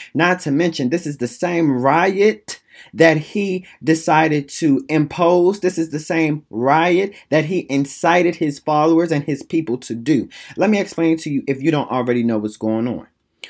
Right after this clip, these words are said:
While the presidential election is still being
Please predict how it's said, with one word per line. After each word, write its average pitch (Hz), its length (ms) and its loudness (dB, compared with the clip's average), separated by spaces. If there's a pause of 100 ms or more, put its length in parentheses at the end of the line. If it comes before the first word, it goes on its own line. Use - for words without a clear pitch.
(240)
While 165 360 6
the 139 120 0
presidential 170 680 0
election 131 540 2
is 131 160 -2
still 196 400 4
being 156 500 0